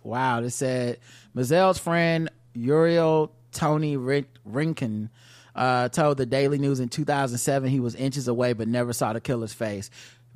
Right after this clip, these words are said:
He broke years of silence to name Jordan, nicknamed Lil D, as the shooter, and to say Washington was standing guard over the studio door. Um, so that, that's, seems like you knew that the whole time and just never said anything until now.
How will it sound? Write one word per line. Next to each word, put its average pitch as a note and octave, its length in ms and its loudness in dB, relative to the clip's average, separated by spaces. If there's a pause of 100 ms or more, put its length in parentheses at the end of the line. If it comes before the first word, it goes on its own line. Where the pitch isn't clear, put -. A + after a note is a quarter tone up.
He D3+ 140 4
broke D3+ 340 2
years D3+ 280 2
of C3 80 -4
silence D3 380 0
to B2 100 -4
name B2+ 240 -2
Jordan, C3 420 2
nicknamed B2 480 -4
Lil B2 220 2
D, B2 260 -2
as G#2+ 140 -8
the - 60 -10
shooter, D3+ 480 0 (440)
and C#3+ 400 2
to C#3+ 100 -4
say C3+ 280 2
Washington B2+ 480 0
was A#2 100 -4
standing A#2+ 360 -2
guard A#2 280 0
over A2 140 -4
the G#2 60 -8
studio G#2+ 400 -4
door. G2 380 -8 (480)
Um, A#2+ 640 0
so A#2+ 560 0
that, A#2+ 280 -6
that's, B2 400 -8
seems C3+ 460 -4
like B2 260 -4
you A#2 160 -2
knew C3 140 2
that B2 180 0
the A#2+ 100 -2
whole A2+ 200 -2
time B2 500 -4 (160)
and G2 220 -10
just G#2+ 240 -8 (140)
never G#2 360 -8
said A2 300 -4
anything A#2 360 -6
until G#2+ 220 -8
now. G#2 380 -8